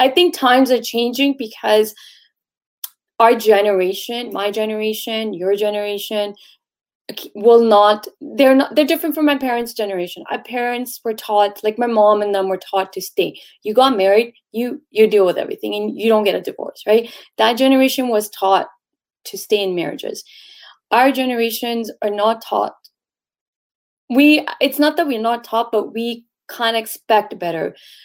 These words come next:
We know we deserve better. Some people stay, some people may not stay. I'm not saying that, "Hey, <laughs> go, go get a divorce." Uh, I don't think anybody gets married to get a divorce, to be honest.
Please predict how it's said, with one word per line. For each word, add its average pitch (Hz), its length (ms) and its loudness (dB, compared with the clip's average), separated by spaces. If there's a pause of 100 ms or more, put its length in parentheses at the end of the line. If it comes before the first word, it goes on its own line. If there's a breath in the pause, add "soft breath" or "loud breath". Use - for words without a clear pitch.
(120)
We 247 240 0
know 214 260 8
we 220 160 4
deserve 196 460 2
better. 165 400 -4 (260)
Some 247 340 0
people 262 280 0
stay, 233 260 0
some 220 220 -6
people 226 240 -8
may 208 180 -4
not 202 300 -6
stay. - 460 -4 (100)
I'm 233 140 2
not 277 160 4
saying 220 440 -4
that, 214 160 4
"Hey, 208 220 4
<laughs> 262 80 2
go, 247 260 4
go 254 220 2
get 240 160 -2
a 240 60 -2
divorce." 208 500 -2 (520 loud breath)
Uh, 202 300 4 (100)
I 226 140 4
don't 240 160 -2
think 233 160 -6
anybody 196 400 -4
gets 165 260 -8
married 170 340 -6
to - 80 -20
get 160 140 -10
a 180 60 -10
divorce, 170 380 -10
to 185 100 -18
be 180 180 -4
honest. 180 360 -2